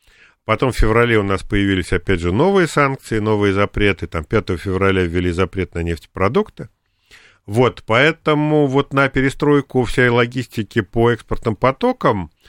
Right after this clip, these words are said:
ну, потребуется какое-то время. Вот поэтому вот март, он будет,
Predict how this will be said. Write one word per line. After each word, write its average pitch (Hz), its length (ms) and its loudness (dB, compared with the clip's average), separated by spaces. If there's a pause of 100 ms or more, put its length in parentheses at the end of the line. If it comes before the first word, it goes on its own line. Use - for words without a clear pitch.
(300)
ну, 147 120 -2
потребуется 147 520 0
какое-то 117 400 0
время. 101 320 0
Вот 76 200 -12
поэтому 139 540 0
вот 107 220 -2
март, 170 440 0
он 117 300 -2
будет, 110 320 -2